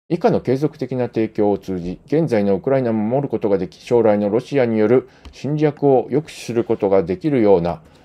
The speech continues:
持続可能な軍事力を確保する。持続可能な軍事力。うん、こう、エスディージーズ的なものなんでしょうね。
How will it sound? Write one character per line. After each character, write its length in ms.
持 100
続 300
可 160
能 240
な 240
軍 220
事 120
力 340
を 260
確 260
保 160
す 120
る。 160
持 80
続 280
可 160
能 240
な 120
軍 240
事 100
力。 160
う 60
ん、 180
こ 160
う、 60
エ 80
ス 200
デ 80
ィ 120
ー 20
ジ 160
ー 40
ズ 120
的 220
な 280
も 180
の 120
な 80
ん 60
で 80
し 60
ょ 40
う 40
ね。 160